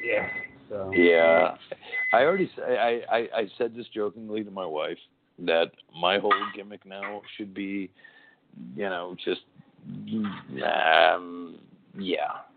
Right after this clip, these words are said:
Speaker 2: just like gay
Speaker 1: <laughs>
Speaker 2: porn shit, dude. I don't even wanna go there 'cause everything is so politically correct. If I say the wrong thing, it's gonna, like, bounce off me in a bad way. But it, as a joke, like, yeah, that's, like, my next thing. 'Cause, A,
Speaker 1: Uh.
Speaker 2: it's just, yeah,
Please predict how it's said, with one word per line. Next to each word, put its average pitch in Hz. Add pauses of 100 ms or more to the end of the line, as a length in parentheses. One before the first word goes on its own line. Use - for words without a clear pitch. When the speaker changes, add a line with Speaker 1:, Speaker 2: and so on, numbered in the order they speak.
(120)
Speaker 2:
just 87
like 87 (100)
gay 80
Speaker 1:
<laughs> 78
Speaker 2:
porn 82
shit, -
dude. 87 (600)
I 107
don't 117
even 120
wanna 127
go 117
there 123
'cause 110
everything 117
is 104
so 123
politically 101
correct. 101
If 87
I 87
say 101
the 98
wrong 98 (140)
thing, 104
it's 92
gonna, 95
like, 85
bounce 98
off 98
me 107
in 104
a 98
bad 104
way. 98 (100)
But 90
it, 90
as 98
a 95
joke, 87 (160)
like, 80 (140)
yeah, 123
that's, -
like, 90
my 87
next 90
thing. 113 (600)
'Cause, 101 (180)
A, 110
Speaker 1:
Uh. 92 (520)
Speaker 2:
it's 107
just, 101 (140)
yeah, -